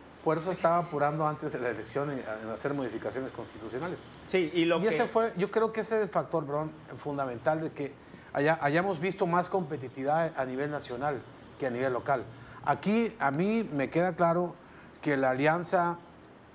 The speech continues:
Speaker 1: del, del pri, el pan y, y de, y del P R D se vino a la baja porque no supo o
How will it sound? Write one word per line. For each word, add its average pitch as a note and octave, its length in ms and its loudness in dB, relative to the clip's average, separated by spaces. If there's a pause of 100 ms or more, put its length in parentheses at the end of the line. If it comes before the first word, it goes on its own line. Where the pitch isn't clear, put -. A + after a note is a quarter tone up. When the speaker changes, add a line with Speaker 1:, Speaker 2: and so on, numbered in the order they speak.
(260)
Speaker 1:
del, A#2 240 -2 (160)
del A#2+ 140 -4
pri, D#3 340 2
el C#3 100 0
pan C#3 400 0 (160)
y, A#2+ 40 -8
y A2+ 260 -8
de, G2 440 -8
y G#2+ 120 -8
del F#2+ 500 -8
P B2 60 0
R B2+ 180 0
D C#3 300 -2 (580)
se - 120 -4
vino D3+ 220 2
a - 20 4
la D#3 100 4
baja C#3+ 460 2
porque B2+ 500 -4
no C#3 240 -2
supo C#3+ 640 0 (500)
o A#2 280 -4